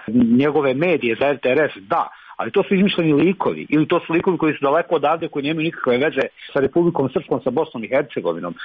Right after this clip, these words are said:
poput Donalda Trumpa, Putina i ne znam. To vam dođe otprilike kao izmaštan lik, koliko god bili stvari, oni ni na koji način ne utiču na politiku Milorada Dodika.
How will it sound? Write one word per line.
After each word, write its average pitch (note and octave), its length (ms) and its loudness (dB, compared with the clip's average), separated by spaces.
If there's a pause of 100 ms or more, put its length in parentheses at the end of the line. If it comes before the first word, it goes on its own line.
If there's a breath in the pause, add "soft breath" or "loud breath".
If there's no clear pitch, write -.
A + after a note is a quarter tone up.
(180 loud breath)
poput C#3 260 -2
Donalda C3+ 320 2
Trumpa, B2 600 -2 (280 loud breath)
Putina C3+ 440 0
i A#2 40 2
ne B2+ 200 2
znam. A#2+ 180 -4 (320 loud breath)
To F#3 100 2
vam F#3+ 120 0
dođe F#3 180 2
otprilike F#3 280 0
kao G3+ 200 0
izmaštan F#3 420 -2
lik, F3 200 2
koliko G2+ 260 -4
god C#3+ 120 0
bili D#3+ 280 2
stvari, D3 300 -2
oni D3+ 160 -2 (240 loud breath)
ni D#3+ 100 2
na F3 100 2
koji D#3+ 200 0
način D3+ 440 -2 (200 loud breath)
ne C#3+ 200 4
utiču E3+ 520 2
na C#3 100 0
politiku D3+ 520 0
Milorada C#3+ 440 2
Dodika. A2 460 -2